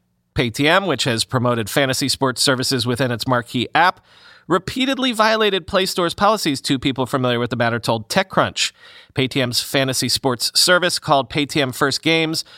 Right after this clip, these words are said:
was also available as a standalone app, and it has been pulled from the Play Store too.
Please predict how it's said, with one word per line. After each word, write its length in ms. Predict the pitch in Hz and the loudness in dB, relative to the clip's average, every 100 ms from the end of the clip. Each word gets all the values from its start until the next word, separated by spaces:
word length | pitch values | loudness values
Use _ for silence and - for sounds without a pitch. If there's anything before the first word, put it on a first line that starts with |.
| - - | -20 -4
was 160 | 151 160 - | -2 0 4
also 280 | 196 220 247 | 4 4 0
available 360 | 208 196 180 | 4 2 4
as 160 | 156 156 | 2 2
a 40 | |
standalone 540 | 143 - 220 233 185 147 | 0 0 2 2 2 2
app, 200 | 139 135 | 0 0
and 160 | 143 139 - | -2 -2 -2
it 160 | 196 | 0
has 180 | 214 190 | 0 -2
been 160 | 175 175 | -4 -2
pulled 300 | 165 156 143 | -2 0 0
from 140 | 156 | -2
the 60 | 147 | 0
Play 220 | 139 123 | 0 -2
Store 260 | - 123 | -2 -4
too. 520 | 120 - 233 208 101 | -4 -2 0 0 -2